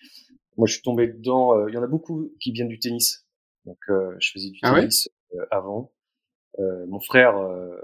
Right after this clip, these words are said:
Speaker 1: a eu l'occasion de faire une compétition de badminton et je suis allé voir. Et en fait, l'ambiance est pas du tout la même, euh, que le tennis. Où le tennis, tu fais un tournoi sur plusieurs, euh, semaines. Il faut, voilà,
Speaker 2: Mhm.
Speaker 1: quand t'es jeune, tu vois.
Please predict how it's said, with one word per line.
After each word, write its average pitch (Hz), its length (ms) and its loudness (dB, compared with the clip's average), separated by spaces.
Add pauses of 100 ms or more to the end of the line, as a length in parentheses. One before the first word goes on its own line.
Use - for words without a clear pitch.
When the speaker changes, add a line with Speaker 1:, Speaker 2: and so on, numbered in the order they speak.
(680)
Speaker 1:
a 95 80 -4
eu 98 80 -2
l'occasion 101 360 -8
de - 60 -20
faire 98 120 -4
une 95 80 -8
compétition - 400 -6
de - 20 -4
badminton 101 480 -6
et 95 80 -6
je - 80 -4
suis - 160 -8
allé 92 140 -8
voir. 104 320 2
Et 95 40 -6
en 90 80 -12
fait, 117 200 -8
l'ambiance 110 400 -4
est - 40 -14
pas 107 80 -6
du 101 120 -14
tout - 100 -8
la 107 100 0
même, 113 280 -4 (840)
euh, 90 400 -2
que 98 80 -18
le - 60 -20
tennis. 110 540 -2
Où 90 360 -18 (240)
le - 280 -20
tennis, 110 340 0
tu - 100 -20
fais - 140 -2
un 101 240 0
tournoi 113 580 2
sur - 180 -12
plusieurs, 104 480 -4
euh, 95 400 -8
semaines. 120 460 0 (720)
Il 95 140 -4
faut, 92 260 -6
voilà, 131 220 6
Speaker 2:
Mhm. 180 60 6
Speaker 1:
quand 190 80 -4
t'es - 100 -10
jeune, 104 220 -2
tu - 140 -14
vois. - 160 -12